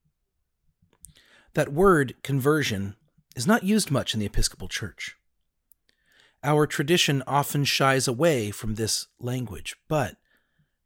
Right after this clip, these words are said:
conversion is an important concept for us as Christians, and I'd love to see us embrace it. Conversion is the transformation of the heart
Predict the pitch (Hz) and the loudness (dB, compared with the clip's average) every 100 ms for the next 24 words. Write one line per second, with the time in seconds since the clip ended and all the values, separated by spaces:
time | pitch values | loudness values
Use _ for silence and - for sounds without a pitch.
0 | - 147 147 220 349 302 233 196 139 - | -10 -4 2 2 2 0 4 2 4 4
1 | 170 - 151 - 139 139 - - - 113 | 2 0 -10 -6 -4 -2 -2 -4 -8 -6
2 | 98 - 95 - 98 - - 95 113 - | -6 -6 -6 -8 -8 -8 -8 -10 -10 -12
3 | - _ _ _ _ _ _ _ _ _ | -14 _ _ _ _ _ _ _ _ _
4 | _ _ 131 143 170 240 214 - 180 151 | _ _ -10 -4 -2 0 2 2 2 0
5 | - 117 120 120 - - - - _ _ | 0 -2 -2 -2 -2 -6 -10 -20 _ _
6 | _ _ _ _ _ _ _ _ _ _ | _ _ _ _ _ _ _ _ _ _
7 | _ _ _ _ _ - 170 165 240 220 | _ _ _ _ _ -4 0 6 6 6
8 | 156 139 147 135 131 139 127 - 165 160 | 4 2 -2 -2 0 -2 -4 -2 0 0
9 | - 139 139 135 - 127 117 - 131 107 | 0 0 0 -2 -2 -4 -4 -4 -6 -6
10 | - | -10